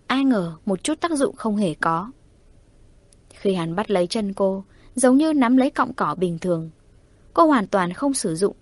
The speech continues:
chút sức lực nào. Người đàn ông này tay chân tráng kiện,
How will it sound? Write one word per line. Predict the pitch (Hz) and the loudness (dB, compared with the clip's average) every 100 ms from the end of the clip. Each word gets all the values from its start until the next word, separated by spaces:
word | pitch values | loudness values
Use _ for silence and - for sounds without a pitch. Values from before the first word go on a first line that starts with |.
| - | -6
chút | 311 320 | -4 -4
sức | - 339 254 | -6 -4 -2
lực | 196 | -4
nào. | 180 170 160 160 _ _ _ _ _ - - - _ - - | -4 -6 -8 -12 _ _ _ _ _ -20 -20 -20 _ -20 -2
Người | 196 | 0
đàn | 170 | 0
ông | 160 214 | -2 -4
này | 202 170 160 - | -4 -6 -12 -6
tay | 202 220 | -2 0
chân | 240 240 | 0 -2
tráng | 240 214 247 | -2 -4 -4
kiện, | 269 | -4